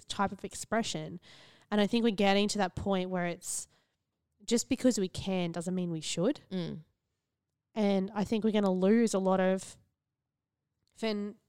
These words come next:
Speaker 1: really, really wonderful storytelling elements and the magic of that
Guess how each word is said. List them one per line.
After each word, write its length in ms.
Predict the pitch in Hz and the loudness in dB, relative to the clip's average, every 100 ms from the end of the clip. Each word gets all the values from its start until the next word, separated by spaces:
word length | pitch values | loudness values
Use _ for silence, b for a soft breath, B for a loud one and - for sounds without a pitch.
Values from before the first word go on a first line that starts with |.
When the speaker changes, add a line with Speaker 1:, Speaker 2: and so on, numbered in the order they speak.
| - | -6
Speaker 1:
really, 380 | 220 262 285 262 | 0 4 6 6
really 160 | 226 | 6
wonderful 840 | 196 208 226 240 - 202 185 180 B B | 4 4 4 2 2 2 4 0 B B
storytelling 680 | - - 214 196 196 214 190 208 | -8 0 2 2 2 0 -2 -2
elements 920 | 208 226 185 170 - - - - - B B B - | 0 2 0 -4 -8 -6 -4 -4 -8 B B B -4
and 120 | 208 | -2
the 40 | 190 | 0
magic 520 | 190 190 208 214 196 | 2 4 4 0 -6
of 140 | 180 | -10
that 320 | 175 165 165 | -8 -8 -10